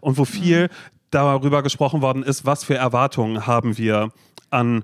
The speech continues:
Speaker 1: die Menschen, die auf einer Bühne stehen. Also, und ich
Speaker 2: Mhm.
Speaker 1: glaube, das ist ja selbst bei, bei, ähm, Musical-DarstellerInnen,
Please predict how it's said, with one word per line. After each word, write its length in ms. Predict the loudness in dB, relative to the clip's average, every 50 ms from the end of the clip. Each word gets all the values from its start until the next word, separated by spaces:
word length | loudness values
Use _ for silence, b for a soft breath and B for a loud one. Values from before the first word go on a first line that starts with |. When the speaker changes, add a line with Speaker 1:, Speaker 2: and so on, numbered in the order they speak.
| b b b b -12
Speaker 1:
die 380 | -8 -4 0 0 2 0 0 0
Menschen, 420 | 0 0 0 0 0 0 -2 0
die 140 | 0 0 0
auf 160 | 0 0 0
einer 80 | 0 2
Bühne 240 | 2 2 2 2 0
stehen. 440 | -2 -4 -6 -6 -8 -8 -10 -14 B B B B B B
Also, 280 | -4 -2 0 0 0
und 120 | 0 0 0
ich 60 | -2
Speaker 2:
Mhm. 60 | 0 0
Speaker 1:
glaube, 240 | 2 2 2 0
das 200 | 0 0 -2 -2
ist 120 | -4 -2 -2
ja 100 | -2 0
selbst 300 | 2 0 0 -2 -2 -2
bei, 280 | 0 2 2 2 0 0 B B B B B B _
bei, 400 | 0 0 0 0 0 -2 -4 -2
ähm, 460 | 0 0 0 2 0 0 -2 -4 -6 -6 -4
Musical-DarstellerInnen, 1400 | 0 2 2 2 2 0 -2 -2 -2 -2 0 -2 -2 -2 -2 -2 -2 0 0 0 0 -2 -2 0 0 -2 -2